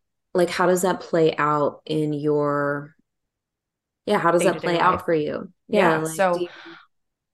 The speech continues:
Speaker 2: he's someone, so he is someone who,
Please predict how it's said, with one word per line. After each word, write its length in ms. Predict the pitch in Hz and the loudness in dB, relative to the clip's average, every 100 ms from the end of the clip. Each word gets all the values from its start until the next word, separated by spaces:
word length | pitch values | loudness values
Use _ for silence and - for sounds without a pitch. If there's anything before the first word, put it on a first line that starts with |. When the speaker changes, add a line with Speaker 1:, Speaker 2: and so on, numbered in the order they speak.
| - | -20
Speaker 2:
he's 340 | - 226 220 | -10 -4 -4
someone, 500 | - 202 196 196 202 196 | -2 -2 0 0 -2 -8
so 260 | - 180 170 | 0 0 0
he 280 | - 196 190 | -10 -6 -2
is 480 | 180 170 - - - _ _ _ - | 0 -2 -6 -8 -14 _ _ _ -20
someone 680 | - 185 180 175 170 165 151 - | -6 -4 -2 -2 -4 -6 -10 -12
who, 600 | 175 170 160 160 160 - | -8 -6 -4 -6 -6 -10